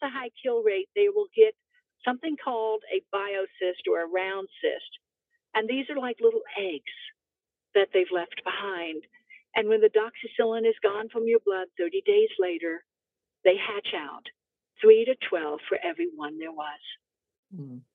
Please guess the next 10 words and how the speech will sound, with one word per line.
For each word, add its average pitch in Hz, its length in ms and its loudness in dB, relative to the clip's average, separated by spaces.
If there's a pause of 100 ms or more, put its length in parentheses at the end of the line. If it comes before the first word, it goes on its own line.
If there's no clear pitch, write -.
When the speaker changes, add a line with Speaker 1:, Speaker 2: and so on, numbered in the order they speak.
(120)
Speaker 1:
And 208 200 -2
so 208 440 0
it 226 160 10
won't 226 200 2
be 240 140 0
long 226 400 -2
until 208 220 2
your 208 100 6
body 180 280 -4
is 180 120 -4